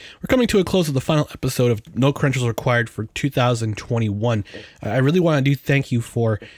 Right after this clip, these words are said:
listening and standing by with me through all the transitions that have happened throughout twenty twenty-one between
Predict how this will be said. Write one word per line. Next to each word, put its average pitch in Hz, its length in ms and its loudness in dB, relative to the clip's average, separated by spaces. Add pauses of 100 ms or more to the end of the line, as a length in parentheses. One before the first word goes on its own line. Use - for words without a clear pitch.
(260)
listening 196 440 2
and 143 120 0
standing 147 400 0
by 131 240 2
with 135 240 0
me 151 220 2 (1160)
through 135 220 2
all 143 140 6
the 139 100 2
transitions 131 640 0
that 120 120 0
have 113 120 0
happened 120 380 -2
throughout 120 340 -2
twenty 117 280 -2
twenty-one 127 600 0
between 110 520 -2